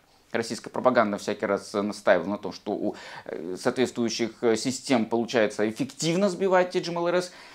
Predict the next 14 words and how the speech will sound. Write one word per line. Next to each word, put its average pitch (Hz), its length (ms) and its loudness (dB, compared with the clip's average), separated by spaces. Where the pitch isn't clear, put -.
Э, 127 160 0
«Хаймерсы» 139 540 6
доказывали 120 680 6
обратное, 127 640 8
напротив, 127 560 0
они 143 260 4
раз 143 160 4
за 165 80 2
разом 165 300 2
выжигали 151 720 4
вот 139 280 2
те - 200 -2
самые 143 320 0
«Панцири». 135 640 6